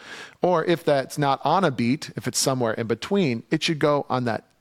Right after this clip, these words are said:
infinitely small subsection of the groove where that grace note is intended to align with, right? So once you have a grace note preceding a note,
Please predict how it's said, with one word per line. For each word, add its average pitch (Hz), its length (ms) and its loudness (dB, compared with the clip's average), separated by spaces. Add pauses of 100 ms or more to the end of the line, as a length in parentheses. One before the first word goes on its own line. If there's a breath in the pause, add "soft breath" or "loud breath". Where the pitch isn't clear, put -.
(180)
infinitely 143 720 0
small 117 480 -2
subsection 123 840 -2
of 104 160 -6
the 110 80 -6
groove 104 520 -2 (500 loud breath)
where 113 180 0
that 101 200 0
grace 107 300 -2
note 101 220 -4
is 104 160 -4
intended 101 540 -6
to 104 160 -4
align 101 380 -2
with, 95 240 -8
right? 101 220 -2 (340)
So - 300 -4 (300 loud breath)
once 151 200 -2
you 151 60 4
have 131 100 -2
a 117 40 -2
grace 160 340 0
note 120 300 -2
preceding 110 440 -2
a 104 40 -2
note, 101 320 -2